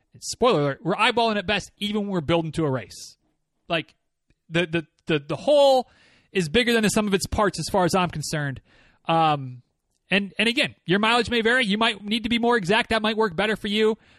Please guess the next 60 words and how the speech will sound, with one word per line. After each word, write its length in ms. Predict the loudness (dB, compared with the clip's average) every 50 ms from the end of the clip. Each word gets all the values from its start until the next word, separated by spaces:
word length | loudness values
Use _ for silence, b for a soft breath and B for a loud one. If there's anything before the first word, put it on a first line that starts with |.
| b b -4
Uh, 200 | -2 0 2 4
we 80 | 4 4
all 120 | 4 4
know 160 | 4 4 2
I'm, 200 | 2 2 0 0
I'm 160 | 0 0 0 2
not 120 | 2 2
exactly 360 | 2 2 2 2 2 0 -2
type 300 | -4 -2 -2 -4 -2 -2 0
A 160 | 0 2 2
around 280 | 2 2 0 -2 -2
here. 180 | 0 0 0 0
So 100 | -2 -2
you 140 | -4 -4 -4
type 240 | -2 -2 -2 0 0
A 140 | -2 -2
people, 480 | -2 -4 -4 -4 -2 0 -2 -2 -2 b b b b b b b b b
um, 480 | -6 -2 0 0 0 -2 -4 -8 -16 -20 _ _ _ _ _ _ -4
you 100 | -2 -2
know, 220 | -2 -2 -4 -8 -12 _ _ _ _ _ _ _ -4
and 100 | 0 0
I 80 | 2 2
know 160 | 4 4 4
who 80 | 4
my 100 | 2 0 0
type 240 | 0 0 0 0 0
A 120 | 0 0
people 260 | 0 -2 -2 0 0
are 100 | 0 0
'cause 160 | -2 0 0
they're 120 | 2 2 2
the 80 | 2
ones 180 | 0 0 0 0
that 100 | -2 -2
even 140 | -2 -2 -2
though 100 | -2 -2
it 60 | -2
says 200 | -2 -4 -8 -6
four 180 | -4 -2 -2 -2
to 60 | -2
six, 260 | -2 -4 -4 -4 -4
they 120 | -6 -4 -4
hit 140 | -4 -6 -6
six 300 | -6 -4 -4 -4 -6 -10 -14 -16 b b b b b b b b
or 200 | -2 -2 -2 -2 -4 -6
six 260 | -6 -4 -4 -4 -6
point 280 | -4 -4 -4 -4 -4
two 100 | -4 -4
five 420 | -2 -2 -2 0 0 -2 -4 -6 -10 _ _ _
every 200 | -6 -4 -2 -2
day. 220 | -2 -2 -2 -2 -2
They're 100 | -2 -2
like, 160 | -2 -2 -2
"We 100 | -2 -2
gotta, 220 | 0 0 0 0
I 60 | 0 2
gotta 120 | 2 2
get 120 | 0 0
the 60 | 0 0
maximum." 360 | 0 0 0 -4 -8 -12